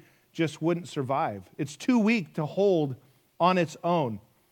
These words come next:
Let me just talk to the kids and the teenagers and the young adults, uh, especially the kids and the teens. Let me just say this.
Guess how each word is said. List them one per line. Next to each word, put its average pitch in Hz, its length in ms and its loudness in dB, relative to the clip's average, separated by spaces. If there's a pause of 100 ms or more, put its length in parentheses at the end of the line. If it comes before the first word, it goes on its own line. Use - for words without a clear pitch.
(260)
Let 196 120 0
me 277 60 0
just 233 200 -2
talk 208 200 4
to 196 100 0
the 156 80 -2
kids 156 320 0
and 147 80 -4
the 135 40 -4
teenagers 151 680 -4
and 131 100 -8
the - 20 -6
young 139 200 -2
adults, 135 500 -4 (2000)
uh, 147 60 -4
especially 185 420 0
the 151 100 0
kids 147 300 -2
and 147 80 -4
the 123 80 -4
teens. 110 440 -8 (600)
Let 185 60 -8
me 214 40 -4
just 202 160 -4
say 185 140 2
this. 131 380 0